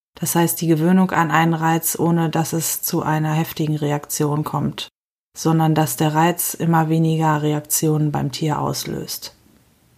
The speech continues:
Hast du schon mal mit Desensibilisierung gearbeitet bei deinem Tier oder mit positiver Umkonditionierung? Warum hat das jetzt bei diesem Reiz geklappt mit der Habitualisierung und bei diesem nicht?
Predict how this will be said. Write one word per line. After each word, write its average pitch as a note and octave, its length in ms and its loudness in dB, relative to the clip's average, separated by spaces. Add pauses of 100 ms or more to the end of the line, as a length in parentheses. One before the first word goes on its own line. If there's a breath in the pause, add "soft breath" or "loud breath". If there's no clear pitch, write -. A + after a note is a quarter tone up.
(580 soft breath)
Hast - 280 -2
du A3+ 60 4
schon B3 180 2
mal A#3 280 6
mit G#3+ 220 4
Desensibilisierung F#3 1000 2
gearbeitet A3 580 -2
bei A3 160 2
deinem A3 320 2
Tier A3+ 320 2
oder F3+ 220 -2
mit E3+ 160 -2
positiver F#3+ 640 0
Umkonditionierung? A3 1160 2 (680 soft breath)
Warum F3+ 240 2
hat F3+ 140 0
das - 160 0
jetzt G3 240 -2
bei F#3 140 4
diesem F3+ 300 2
Reiz F3 340 -2
geklappt G3+ 400 -2
mit F#3+ 180 0
der F#3+ 140 0
Habitualisierung F#3+ 1120 2
und E3 180 -2
bei E3+ 120 0
diesem E3+ 340 2
nicht? G#3+ 420 0